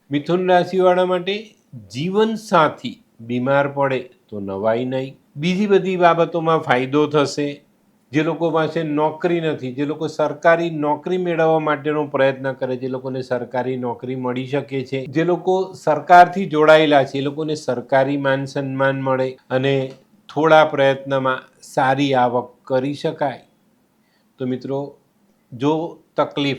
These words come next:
પડે છે તો ઉપાય કયા કરવા જોઈએ? નાની તાંબાની લોટી લેવાની, એમાં લાલ પથ્થર, લાલ ચંદન, આ બે વસ્તુ ભરવાની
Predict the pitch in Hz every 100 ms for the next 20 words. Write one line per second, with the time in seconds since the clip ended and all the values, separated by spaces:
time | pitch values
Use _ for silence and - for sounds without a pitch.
0 | - 123 127 131 123 - 107 101 127 123
1 | 120 131 135 131 143 143 143 147 143 143
2 | 135 120 110 123 131 135 160 147 139 135
3 | 143 147 151 135 123 123 143 143 147 147
4 | 160 208 165 135 135 123 117 135 139 143
5 | 139 - - 175 160 123 120 143 143 -
6 | 147 143 131 107 87 _ _ _ _ _
7 | _ 123 131 135 135 139 - 147 139 135
8 | 139 147 156